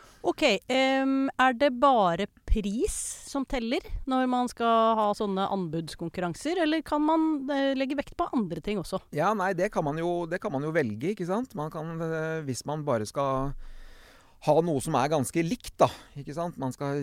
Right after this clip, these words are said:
Speaker 2: kjøpe inn, eh, bensin, eller man skal kjøpe inn blyanter, da, som jeg nevnte, eller noen generiske varer, så er det jo greit å bare bruke pris, kanskje.
Speaker 1: Mm.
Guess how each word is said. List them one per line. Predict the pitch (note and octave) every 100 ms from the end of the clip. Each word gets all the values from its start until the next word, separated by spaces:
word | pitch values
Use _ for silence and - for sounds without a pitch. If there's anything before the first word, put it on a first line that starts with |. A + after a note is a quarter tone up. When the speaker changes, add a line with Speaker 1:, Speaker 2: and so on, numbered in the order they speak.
| C#3+ C#3
Speaker 2:
kjøpe | - B2 -
inn, | A#2+ B2 B2
eh, | B2+ B2 B2+ B2+ B2+ B2+ B2
bensin, | B2 B2 C#3 F#3+ F#3 A2 A#2+
eller | A#2+ B2 B2 B2+
man | A#2+ A2+
skal | B2 A2 A2+ A#2 A2+
kjøpe | G#2+ A#2 F#3+
inn | G#3+
blyanter, | C3 A2 G2+ F#2+ A#2
da, | G#2+ G2
som | A#2
jeg | A2+
nevnte, | A2+ F2 G#2+
eller | G#2+
noen | A2 A2+ A#2
generiske | A2+ G#2+ E2+ E2+ G2+ -
varer, | B2+ G#2 D3+ G#3 - - - _
så | - D3+
er |
det | G#2+
jo | G#2+
greit | D#2+ D#2
å | G#2+
bare | G2+ D#2+
bruke | F#2 F#2+ D2 - F2+ F#2 F#2
pris, | - F2+ E2 -
kanskje. | G#2 D2+ - E2 - -
Speaker 1:
Mm. | A#3+